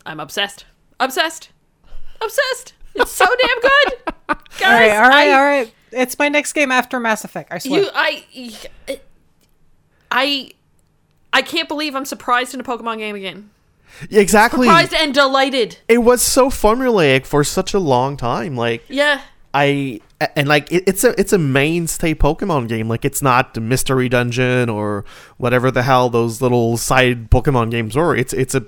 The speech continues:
Speaker 3: mainstay actual Pokemon game that's completely different than the formula that we've been,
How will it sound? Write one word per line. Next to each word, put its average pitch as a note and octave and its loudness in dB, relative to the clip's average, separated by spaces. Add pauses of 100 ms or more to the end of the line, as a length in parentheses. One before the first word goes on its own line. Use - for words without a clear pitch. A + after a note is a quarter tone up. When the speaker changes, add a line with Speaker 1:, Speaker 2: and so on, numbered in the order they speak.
Speaker 3:
mainstay C#3+ -2
actual B2 -2
Pokemon D#3 -4
game F3+ -4
that's B2+ -2
completely C3+ -2
different A#2+ -4
than G#2+ -2
the G#2+ -6
formula G#2+ -6
that G#2 -10
we've G#2 -8
been, G2+ -8